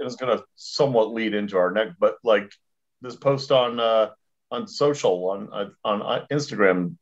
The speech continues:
earlier from Zach, uh, Sucher, uh, plays Korn Ferry Tour, finishes twenty-first,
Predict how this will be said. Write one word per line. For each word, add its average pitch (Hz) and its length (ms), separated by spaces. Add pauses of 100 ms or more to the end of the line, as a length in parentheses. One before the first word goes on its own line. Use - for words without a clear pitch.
(100)
earlier 98 500 (600)
from 107 200
Zach, 117 400
uh, 110 160
Sucher, 139 520 (460)
uh, 98 880
plays 117 240
Korn 131 220
Ferry 131 240
Tour, 131 320
finishes 120 340
twenty-first, 127 760